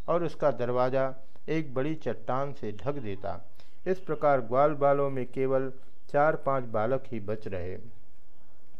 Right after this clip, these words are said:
भक्तवत्सल भगवान उसकी यह करतूत जान गए। जिस समय वह ग्वाल बालों को लिए जा रहा था, उसी समय उन्होंने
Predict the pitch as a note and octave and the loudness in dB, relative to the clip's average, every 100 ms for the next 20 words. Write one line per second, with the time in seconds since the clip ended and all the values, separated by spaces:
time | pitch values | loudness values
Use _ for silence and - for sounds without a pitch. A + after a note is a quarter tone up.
0 | - - - - - - B2 A#2 C#3+ C3 | -4 -4 -2 -2 -2 -2 -2 0 0 0
1 | - C3+ A#2 B2 B2+ C3 C3+ C#3 C3+ - | 2 0 0 0 0 0 0 -2 -2 -2
2 | - D#3+ D#3 - D#3+ D#3 D#3+ D3+ A#2+ A2 | -2 -2 -2 -2 0 0 0 0 -2 -2
3 | C3+ B2+ A2 A#2 B2 G#2 F#2 F2 - - | -2 -2 -2 -2 -2 -2 -2 -2 -4 -4
4 | - - - F3 F3+ F3+ F3 E3+ D#3+ D#3 | -4 -4 0 0 0 0 2 2 2 2
5 | C3 D3 D#3+ C#3 C#3 D3+ D#3 D3 C3 C3+ | 4 4 4 2 2 0 0 -2 0 0
6 | B2 B2 B2+ C3+ C3 C#3 C#3 C3+ - - | 2 0 0 -2 -2 -2 -2 -2 -4 -4
7 | - D#3+ G3 G3 F3 D3 C#3 C3+ B2+ C#3+ | -4 -2 -2 -2 0 0 0 0 -2 0
8 | B2+ G#2+ | 0 0